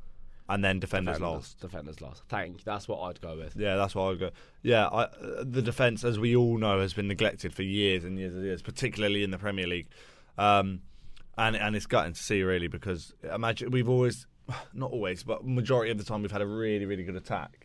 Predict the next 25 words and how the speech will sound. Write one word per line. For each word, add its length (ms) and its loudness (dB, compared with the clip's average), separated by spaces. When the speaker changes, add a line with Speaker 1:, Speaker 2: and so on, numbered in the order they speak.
Speaker 2:
Mm-hmm. 320 0
Speaker 1:
and 100 0
a 60 2
really, 260 6
really 180 2
good 140 0
midfield. 440 -2
So 120 -4
if 80 -2
we 60 -6
could 120 -6
just 140 -8
match 360 0
it 180 0
and 80 -8
spend 280 2
a 20 4
little 340 4
bit 160 -2
of 120 -6
flipping 440 -2
money 280 0
in 100 0
the 60 -2
defence, 520 -2